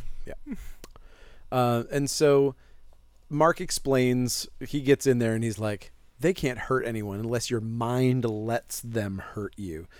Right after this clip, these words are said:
So you're convincing yourself of their ability, 'cause while they're in there, they're just figments of your imagination."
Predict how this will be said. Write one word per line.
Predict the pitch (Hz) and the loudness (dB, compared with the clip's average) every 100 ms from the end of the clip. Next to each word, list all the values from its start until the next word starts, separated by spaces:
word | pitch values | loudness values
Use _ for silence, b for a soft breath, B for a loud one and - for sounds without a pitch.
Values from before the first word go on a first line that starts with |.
| B - | B -2
So | 139 | 0
you're | 135 147 190 196 | 4 8 8 8
convincing | - 160 123 156 147 143 131 | 2 -4 2 2 4 2 2
yourself | 120 - 127 110 - | 2 2 2 2 -2
of | 131 107 | -8 0
their | 120 113 | 2 2
ability, | 104 120 113 101 87 b b b | 2 0 0 -2 -6 b b b
'cause | 135 123 | -6 0
while | 156 160 | 2 6
they're | 156 151 | 8 8
in | 135 131 | 8 6
there, | 120 117 117 | 4 4 4
they're | 127 | 4
just | 117 117 | 4 -2
figments | - 127 113 107 | 4 4 4 -2
of | 104 | -2
your | 110 107 | -2 -2
imagination." | 98 95 104 98 80 - - | -4 -4 -6 -6 -8 -10 -14